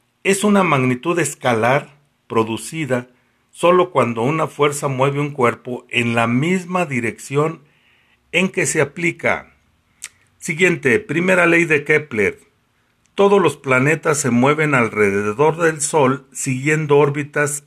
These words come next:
elípticas, en las cuales el Sol ocupa uno de los focos. Siguiente, segunda ley de Kepler. El radio vector que enlaza al Sol con un planeta recorre áreas iguales en tiempos iguales.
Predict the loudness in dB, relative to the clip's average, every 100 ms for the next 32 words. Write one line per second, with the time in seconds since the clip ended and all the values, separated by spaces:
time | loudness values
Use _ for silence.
0 | 0 2 2 -2 -8 -14 -12 -12 -14 _
1 | _ _ _ _ _ -4 -2 0 0 0
2 | 0 0 0 0 2 2 2 -2 _ -10
3 | 0 0 2 2 4 4 2 2 0 -2
4 | -6 0 0 0 -10 -16 -16 -20 -20 _
5 | _ _ _ _ _ _ _ _ _ _
6 | -8 -4 2 2 2 2 0 2 0 0
7 | 0 2 2 2 0 0 -2 -4 -4 -4
8 | -4 -14 _ _ _ _ 0 0 2 2
9 | 2 0 0 -2 -2 0 0 0 0 0
10 | 2 0 0 0 -2 -4 _ _ -4 -4
11 | -4 -2 0 0 -6 _ _ _ _ _
12 | 0 2 2 0 0 2 2 0 0 -2
13 | -2 -6 0 2 2 0 0 -2 0 -2
14 | -2 -4 0 0 0 -4 -8 -6 -4 -4
15 | -6 -10 -8 0 2 2 -2 -8 -16 -18